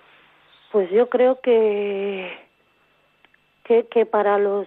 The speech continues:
hombres y para las mujeres que están ahí en el Dueso, bueno, en el Dueso y en cualquier, en cualquier centro penitenciario, lo más importante es que eso, que haya gente que esté dispuesta a ir allí, a hablar con ellos, a, a escucharles, a entenderles,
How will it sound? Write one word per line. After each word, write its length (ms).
hombres 460
y 60
para 200
las 180
mujeres 360
que 100
están 200
ahí 140
en 100
el 100
Dueso, 280
bueno, 240
en 100
el 60
Dueso 240
y 40
en 60
cualquier, 560
en 160
cualquier 340
centro 280
penitenciario, 640
lo 100
más 180
importante 580
es 100
que 200
eso, 200
que 80
haya 160
gente 400
que 100
esté 180
dispuesta 720
a 160
ir 260
allí, 340
a 80
hablar 240
con 180
ellos, 420
a, 500
a 140
escucharles, 840
a 320
entenderles, 760